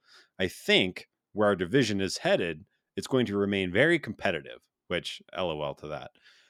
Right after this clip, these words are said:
Um, and then he goes on to say, "So really, we're going to be looking at ways that can really help this club." Um, and I think based on exactly, you know, especially on the way this conversation has gone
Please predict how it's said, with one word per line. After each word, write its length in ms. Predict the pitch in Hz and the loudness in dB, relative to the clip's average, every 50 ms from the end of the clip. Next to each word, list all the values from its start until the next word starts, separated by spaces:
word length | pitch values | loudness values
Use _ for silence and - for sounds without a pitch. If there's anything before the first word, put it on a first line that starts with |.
| _ _ _ | _ _ _
Um, 360 | - 82 80 80 76 76 76 - _ 95 | -4 -2 -2 -2 -2 -4 -8 -12 _ -6
and 100 | 95 104 | -2 0
then 120 | 110 110 | 0 0
he 80 | 110 92 | 2 2
goes 220 | 95 98 92 87 | 2 0 0 0
on 160 | 98 90 90 85 | -2 -4 -4 -6
to 40 | |
say, 260 | 82 - - 85 80 76 | -6 -6 -6 -6 -6 -6
"So 200 | - - 104 101 | -2 0 0 0
really, 600 | 95 95 123 185 233 233 160 120 107 104 101 - - - _ - | 0 2 4 6 8 10 10 10 8 6 2 -2 -8 -20 _ -8
we're 80 | 113 | -2
going 220 | 98 113 113 113 110 | 0 2 2 2 2
to 60 | 110 | 2
be 120 | 104 104 | 0 0
looking 480 | 92 92 110 127 143 - 160 156 151 - | 0 2 2 2 2 2 0 -2 -2 -2
at 240 | - 104 107 90 95 | -2 -4 -4 -4 -2
ways 400 | 87 92 90 90 90 87 80 - | -2 0 0 0 0 -2 -2 -6
that 120 | 87 - | -8 -8
can 160 | - 85 80 | -8 -12 -12
really 500 | 78 80 80 90 98 101 101 104 107 101 90 | -12 -10 -8 -4 -4 -2 -2 -2 -2 -4 -6
help 340 | 85 82 82 82 - _ | -6 -4 -4 -4 -4 _
this 200 | _ 78 73 - | _ -10 -10 -10
club." 400 | - - - - - - - - _ _ _ _ _ _ _ _ _ _ _ | -12 -14 -18 -16 -14 -14 -16 -16 _ _ _ _ _ _ _ _ _ _ _
Um, 420 | - 92 92 92 87 85 82 87 - _ _ _ _ _ _ | -2 0 2 2 2 0 -2 -6 -10 _ _ _ _ _ _
and 180 | - 104 92 92 | -6 -4 -2 0
I 100 | 95 95 | 0 0
think 680 | - - - - - 127 123 113 104 104 98 - - - _ _ _ | -2 -4 -16 -6 2 4 4 4 4 2 -2 -6 -12 -16 _ _ _
based 280 | 107 107 101 - - | 2 2 2 2 0
on 160 | 104 98 95 92 | -2 -2 0 -2
exactly, 560 | 82 - 113 127 135 120 123 139 143 143 131 | 0 6 8 8 8 8 6 0 2 2 2
you 100 | 127 117 | 2 4
know, 100 | 104 95 | 2 2
especially 360 | 95 - - 151 139 - 131 | 0 4 4 4 6 6 4
on 60 | 113 | 2
the 60 | 107 | 2
way 120 | 104 107 104 | 2 2 2
this 140 | 95 92 - | 2 0 0
conversation 640 | - 101 95 90 80 - - 95 90 - - 85 | 0 0 0 0 -2 -2 -2 -2 -2 -2 -4 -6
has 100 | 80 76 | -6 -4
gone 400 | - 90 87 85 82 78 76 - | -4 -2 -2 -2 -2 -4 -6 -12